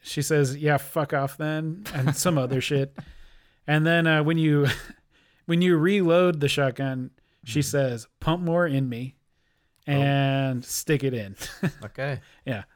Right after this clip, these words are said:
Speaker 3: Borderlands two had a sniper rifle that insults you. Y-, there's that one. And then Borderlands three has a gun that does the same thing as
Speaker 1: Yeah.
Speaker 3: Borderlands, the pre-sequel.
Speaker 2: How about
Speaker 1: Yeah.
Speaker 2: this, Brian?
Speaker 3: Checking facts over here. What?
Speaker 2: There's a gun called the Skookum.
Speaker 3: The Skookum.
Speaker 1: Is
Speaker 3: Nice.
Speaker 1: there?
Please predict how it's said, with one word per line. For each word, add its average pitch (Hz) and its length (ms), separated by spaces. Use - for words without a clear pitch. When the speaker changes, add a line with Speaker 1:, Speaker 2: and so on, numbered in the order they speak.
Speaker 3:
Borderlands 127 500
two 123 140
had 110 120
a 101 80
sniper 117 520
rifle 92 360
that 92 220
insults 98 600
you. 110 460
Y-, 110 200
there's 113 280
that 101 180
one. 95 180
And 90 140
then 95 80
Borderlands 107 480
three 101 200
has 90 180
a 92 40
gun 85 260
that 82 200
does 92 220
the - 80
same - 240
thing 64 160
as 69 220
Speaker 1:
Yeah. - 80
Speaker 3:
Borderlands, 67 340
the 110 60
pre-sequel. - 500
Speaker 2:
How - 80
about 123 100
Speaker 1:
Yeah. 120 60
Speaker 2:
this, 113 120
Brian? 90 340
Speaker 3:
Checking 160 280
facts 110 460
over 104 180
here. 90 180
What? 107 340
Speaker 2:
There's 117 240
a 120 40
gun 113 240
called 107 380
the 117 60
Skookum. 104 480
Speaker 3:
The 127 100
Skookum. - 500
Speaker 1:
Is 151 160
Speaker 3:
Nice. - 20
Speaker 1:
there? 240 260